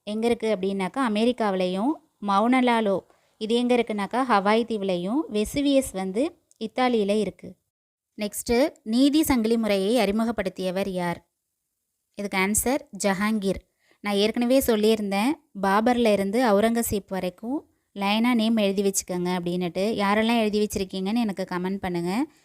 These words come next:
அப்படி எழுதி வைக்கலனாலும் பரவாயில்ல, வரிசையா எழுதிக்கோங்க. பாபர், ஹுமாயூன், அக்பர், ஜஹாங்கீர், ஷாஜஹான், அவுரங்கசீப்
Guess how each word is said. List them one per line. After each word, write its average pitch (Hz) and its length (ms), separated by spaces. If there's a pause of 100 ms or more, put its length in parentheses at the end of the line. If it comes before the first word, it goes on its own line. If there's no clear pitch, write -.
(380)
அப்படி 196 280
எழுதி 226 240
வைக்கலனாலும் 202 580
பரவாயில்ல, 190 540 (280)
வரிசையா 202 680
எழுதிக்கோங்க. 196 200 (180)
பாபர், 190 480 (560)
ஹுமாயூன், 208 520 (260)
அக்பர், 190 640 (100)
ஜஹாங்கீர், 208 720 (160)
ஷாஜஹான், 208 580 (100)
அவுரங்கசீப் 196 640